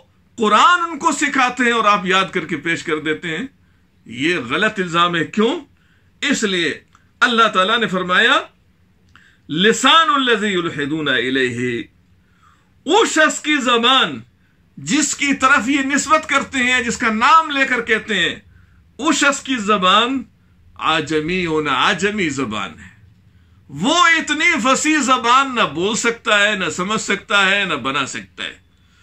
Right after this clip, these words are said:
आजमी जबान है। जो, जिन लोगों पर यह इल्जाम लगाया गया है,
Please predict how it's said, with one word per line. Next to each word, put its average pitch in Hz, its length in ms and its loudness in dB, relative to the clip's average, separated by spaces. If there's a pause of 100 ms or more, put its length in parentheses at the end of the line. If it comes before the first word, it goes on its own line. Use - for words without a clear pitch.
(360)
आजमी 311 420 4
जबान 240 400 0
है। - 180 -16 (840)
जो, 165 220 2 (1160)
जिन 311 280 0
लोगों 294 300 2
पर 262 160 -2
यह 240 160 2
इल्जाम 208 360 2
लगाया 208 380 2
गया 262 220 4
है, 269 320 0